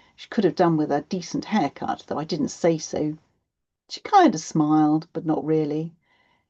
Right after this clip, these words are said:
How was your day? I pulled off my shoes without untying the laces and slumped into one of the fraying armchairs.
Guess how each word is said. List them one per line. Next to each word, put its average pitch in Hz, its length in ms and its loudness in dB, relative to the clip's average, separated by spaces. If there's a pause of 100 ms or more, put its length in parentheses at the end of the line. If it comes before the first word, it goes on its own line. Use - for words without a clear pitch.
(320)
How 233 160 6
was 302 200 4
your 370 200 10
day? 170 560 2 (1400)
I 147 120 -12
pulled 160 260 -2
off 139 100 -10
my 151 120 -6
shoes 151 360 -2
without 160 300 0
untying 175 460 -2
the 175 80 -2
laces 156 380 -4
and 160 80 -4
slumped 160 380 0
into 151 220 -6
one 156 140 4
of 151 40 2
the 160 60 -4
fraying 156 420 2
armchairs. 151 680 0